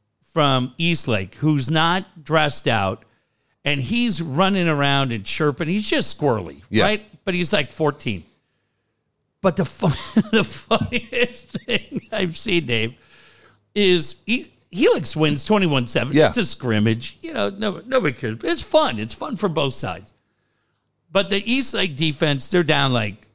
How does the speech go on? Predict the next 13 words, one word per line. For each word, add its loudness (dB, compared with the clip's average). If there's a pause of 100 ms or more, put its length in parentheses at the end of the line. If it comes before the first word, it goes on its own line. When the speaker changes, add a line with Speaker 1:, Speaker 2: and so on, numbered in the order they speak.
Speaker 1:
you -10
know, -12
fourteen 0
nothing, 0
and -2
they 2
make 0
a -4
play, -2 (120)
and 0
this 2
kid, 0 (1000)
"Hey, 2